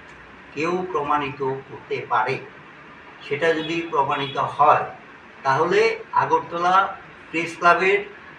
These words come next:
এখানে পরিচালন কমিটির যে সদস্যরা রয়েছেন তারা সবাই পদত্যাগ করবে। হ্যাঁ, আমরা আবারও বলতে চাই যে কোনো রকম দুর্নীতির সঙ্গে যদি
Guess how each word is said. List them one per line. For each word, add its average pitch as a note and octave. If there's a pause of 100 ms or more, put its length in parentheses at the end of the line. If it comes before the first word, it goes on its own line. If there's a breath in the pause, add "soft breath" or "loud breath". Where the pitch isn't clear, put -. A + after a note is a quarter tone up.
(200)
এখানে F3
পরিচালন E3+
কমিটির D#3+ (200)
যে C#3
সদস্যরা C#3+
রয়েছেন C3 (920)
তারা -
সবাই A#2+
পদত্যাগ A2 (140)
করবে। - (2000)
হ্যাঁ, -
আমরা D#3
আবারও D3
বলতে C#3+
চাই - (360)
যে - (100)
কোনো A#3+
রকম C4+ (540)
দুর্নীতির G#3
সঙ্গে G3+ (120)
যদি F3